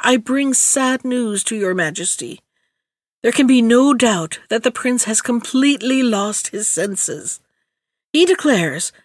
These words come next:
that he saw a lady sleeping on his couch last night, and the state you see me in proves how violent contradiction makes him."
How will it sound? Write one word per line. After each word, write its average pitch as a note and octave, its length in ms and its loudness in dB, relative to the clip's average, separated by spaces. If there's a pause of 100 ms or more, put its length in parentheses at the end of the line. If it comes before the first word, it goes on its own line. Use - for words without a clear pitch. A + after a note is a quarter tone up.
(200)
that B3 180 0
he D#4+ 80 6
saw - 320 4
a A#3+ 80 2
lady C4 420 2
sleeping D4+ 480 0
on A#3+ 180 0
his B3+ 200 0
couch C#4 340 0
last D#3+ 300 -2
night, D3 300 -10 (680)
and C4 160 2
the D4+ 80 6
state D#4 380 2
you C#4+ 120 2
see F4+ 320 4
me A3 240 4
in A3+ 240 0 (340)
proves D4 440 4
how C#4+ 220 4
violent C#4 640 2
contradiction A3 680 -2
makes D4+ 300 0
him." D3+ 260 -6